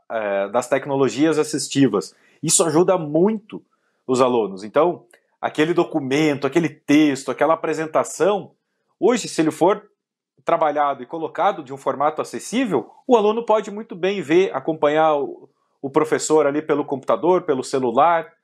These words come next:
e vai ter um aproveitamento enorme da aula. "Ah, mas tem um gráfico, tem uma figura, tem." Claro que sim, faz parte. Até porque, é, o curso é pra todos, né? Com deficiência ou sem.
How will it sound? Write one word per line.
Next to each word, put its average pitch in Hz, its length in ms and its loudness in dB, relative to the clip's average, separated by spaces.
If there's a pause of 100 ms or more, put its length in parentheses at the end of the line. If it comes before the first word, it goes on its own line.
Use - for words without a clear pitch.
(260)
e 147 300 -2
vai 156 220 0
ter 180 160 -4
um 185 80 -2
aproveitamento 165 680 -4
enorme 190 460 0
da 127 100 0
aula. 90 320 -2 (720)
"Ah, 175 160 2
mas 147 200 -14
tem 165 140 -10
um 180 100 -14
gráfico, 143 560 -4
tem 143 180 -6
uma 170 140 -6
figura, 156 640 2
tem." 156 340 0 (360)
Claro 339 260 0
que - 80 -16
sim, 139 240 -10
faz 165 240 0
parte. 233 540 -2 (520)
Até 143 220 -2
porque, 156 540 0 (180)
é, 90 400 -4
o 127 100 -4
curso 160 320 2
é 175 40 4
pra - 160 0
todos, - 560 -4 (280)
né? 107 280 -18
Com 165 220 2
deficiência 147 440 -4
ou 202 60 2
sem. 190 280 0